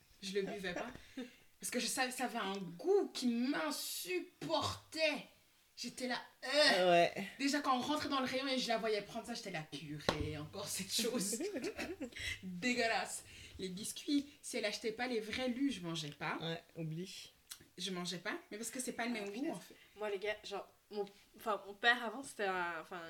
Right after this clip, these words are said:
Speaker 3: il avait été marin, et donc, du coup, genre, il aimait beaucoup le poisson, et cetera. Mais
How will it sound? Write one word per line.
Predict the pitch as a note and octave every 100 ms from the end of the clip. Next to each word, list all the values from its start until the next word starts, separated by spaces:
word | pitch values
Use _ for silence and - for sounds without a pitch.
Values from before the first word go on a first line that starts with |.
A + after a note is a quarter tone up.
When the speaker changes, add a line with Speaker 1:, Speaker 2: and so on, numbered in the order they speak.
| D3
Speaker 3:
il | F3
avait | F3 F3
été | G3
marin, | F#3 E3+ G#3 B3+
et |
donc, | G#3+
du | G3 G3
coup, | D4 D4+
genre, | B3 G#3 - _ _
il | A3+
aimait | A3 A3+
beaucoup | G3 C#4 - D4+ D4+
le | C4
poisson, | A#3+ G#3+ - A3+
et | G3
cetera. | - F#3 F3+ F3 - _ _ - - - - - - _
Mais | A3+ A#3+ A#3